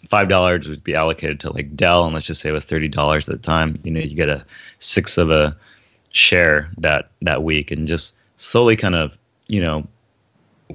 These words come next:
you know, entered the market that way. And, you know, just over time, I just kinda consistently, very consistently increased that. As, you know, my salary would go up, I would allocate more.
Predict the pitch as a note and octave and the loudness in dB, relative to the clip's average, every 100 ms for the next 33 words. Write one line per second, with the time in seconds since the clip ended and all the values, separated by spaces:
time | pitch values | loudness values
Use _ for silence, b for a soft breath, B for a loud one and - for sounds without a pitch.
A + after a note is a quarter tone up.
0 | - _ C#3+ A2 G#2 G#2 F#2+ F2 F2 - | -18 _ 2 4 4 2 0 2 2 0
1 | D2+ - E2 E2 D#2 D#2+ E2+ _ _ _ | -6 -2 -2 0 -2 -4 -10 _ _ _
2 | _ _ - E2+ E2 - G#2 F2 F2 - | _ _ -6 -2 -2 0 0 2 2 2
3 | G#2 F#2 G2 F#2 F2+ E2+ E2 - F#2+ F2+ | 4 2 2 2 2 -2 -4 -2 -2 0
4 | F2+ - - A2+ - E2+ E2 D#2 F2 F#2+ | -2 0 0 0 -2 -2 -2 0 2 2
5 | F#2 E2+ F2+ - F2 D#2+ D#2 D2 _ _ | 0 -4 -6 -6 -4 -2 -2 -6 _ _
6 | _ G2+ G#2 - A2+ - E2+ E2 D#2 - | _ 0 2 4 2 2 2 4 2 -4
7 | _ - E2 D#2+ D#2+ - E2 D2+ D2 D2 | _ -4 0 2 0 -4 -8 -8 -8 -4
8 | D#2+ D#2 D2+ D2+ C#2 D#2+ E2 F2 - - | -2 0 -2 -6 -2 2 4 2 -2 -4
9 | D#2 D#2+ D#2 D2+ - C#2+ E2+ F#2 F2+ F#2 | -2 0 0 -2 -4 -4 0 2 2 0